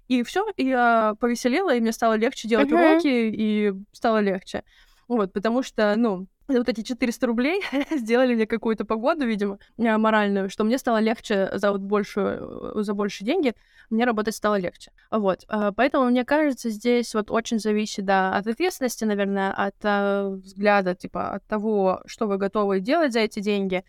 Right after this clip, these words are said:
Speaker 1: Вот. Но и от, мне кажется, еще от уровня нормы тоже это очень зависит. И опять же, от вот этого, а, видишь, перфекциониста и перфекционизма, и, эм, от ответственности, да, что ты говоришь, ты ответственная, и ты в любом случае делаешь классно.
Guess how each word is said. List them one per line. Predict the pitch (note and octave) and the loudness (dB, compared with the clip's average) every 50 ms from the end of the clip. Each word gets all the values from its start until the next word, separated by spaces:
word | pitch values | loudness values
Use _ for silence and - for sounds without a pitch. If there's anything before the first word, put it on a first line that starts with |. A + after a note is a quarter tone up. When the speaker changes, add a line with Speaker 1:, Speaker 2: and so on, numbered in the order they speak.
| _ _ _ _ _ - - - | _ _ _ _ _ -18 -10 -6
Speaker 1:
Вот. | A3 G#3 G3 F#3+ F3+ - - _ | -4 -2 -2 -2 -2 -4 -6 _
Но | - A#3 C#4 D#4 D#4 C#4+ C4+ B3 | -2 0 0 2 2 2 2 2
и | A#3+ A#3+ A#3+ A3+ | 2 2 2 2
от, | G#3+ A3 - - | 2 2 0 0
мне | A3+ C4 C#4 | 0 0 0
кажется, | - C4 - - | 0 -2 -4 -4
еще | B3 - C4 | -4 -2 -2
от | B3+ - | -2 0
уровня | B3+ C4 A#3+ B3 A#3 | 0 0 2 2 2
нормы | A#3 B3 C#4+ E4 D4 C4+ A#3 | 2 2 2 2 2 2 0
тоже | G#3+ G#3+ G#3 G#3 G#3 | 0 -2 -2 -2 -2
это | F#3 G3 | -2 -2
очень | G3+ G3 - G#3+ | -4 -4 -4 -6
зависит. | F#3+ - G3+ G3+ G3 G3 - G3+ - _ _ - _ _ _ | -4 -2 -2 -2 -4 -6 -8 -10 -14 _ _ -20 _ _ _
И | - B3 | -2 0
опять | B3 A3 - A3+ A#3 A3+ | 0 2 4 4 4 4
же, | G3+ A3 G#3+ | 2 -2 0
от | - G#3+ G#3+ - | 0 -2 -2 -4
вот | G3 - | -4 -4
этого, | A3 G#3+ A3 G#3 G3+ G3+ G3 G3 - - - - - | -4 -2 0 2 2 2 2 0 -6 -14 -20 -8 -2
а, | A3 G#3+ G#3 G#3 G#3 | 0 2 2 2 2
видишь, | A3+ B3 A3+ - | 2 0 -2 -4
перфекциониста | - G3+ - - A#3 - - A#3 G#3+ A3 A#3 C4 - - - B3 A3 G#3+ - - _ | -8 -10 -8 -8 -8 -4 -2 0 0 2 0 0 -2 -2 0 0 0 0 -2 -6 _
и | - G#3+ G#3+ G#3+ G#3 G#3+ G#3+ G#3+ G#3 - | -4 -2 0 0 0 0 0 -2 -4 -4
перфекционизма, | - G#3+ - - A3 - - - A3 G#3 G#3+ A#3+ C4+ C4+ A3+ - A3+ A3 G#3+ A#3+ B3 _ _ - | -8 -8 -6 -6 -8 -6 -6 -4 -2 0 2 2 0 0 0 0 2 2 2 2 -2 _ _ -2
и, | A3+ A3+ A3+ A3+ A3 A3 A3+ A3+ | 0 0 2 2 2 2 2 4
эм, | A3 G#3+ G#3 G3+ G3+ G3+ G3 G3 F#3+ - | 4 4 2 2 2 0 0 -2 -2 -2
от | - | -2
ответственности, | A#3+ A#3 - C4 C4+ B3+ - - B3 A3 - A3 | -2 -2 0 2 0 0 0 0 -4 -2 0 0
да, | G#3 A#3 G#3+ | 2 0 0
что | G#3 - A#3+ | 0 -4 -4
ты | - G#3+ | -4 -4
говоришь, | G#3+ G3+ - | -6 -6 -4
ты | - A3+ | -2 -2
ответственная, | G#3 G#3 - B3+ D#4+ - - - A#3 G#3+ | -2 0 2 0 0 0 -2 -4 -4 -2
и | |
ты | G3+ A3 | -2 -2
в | G3+ | -2
любом | G#3 G#3 G#3+ G#3+ G#3+ | 0 0 -2 -2 -2
случае | - G#3+ G3+ - - F#3+ | -4 -4 -4 -4 -4 -4
делаешь | F#3 F#3+ F#3+ F#3+ F#3+ F#3+ | -2 -2 -2 -2 -4 -6
классно. | - - - - - - - - | -6 -8 -8 -8 -8 -10 -14 -20